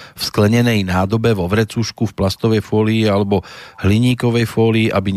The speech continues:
nedošlo ku kontaminácii pachov a chutí,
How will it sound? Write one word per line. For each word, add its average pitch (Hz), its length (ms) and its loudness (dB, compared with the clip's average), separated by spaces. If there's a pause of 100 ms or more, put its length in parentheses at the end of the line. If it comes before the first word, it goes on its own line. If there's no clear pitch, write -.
nedošlo 101 400 -2
ku 92 160 -2
kontaminácii 110 960 0
pachov 117 560 0 (240)
a - 80 -8
chutí, 127 560 -2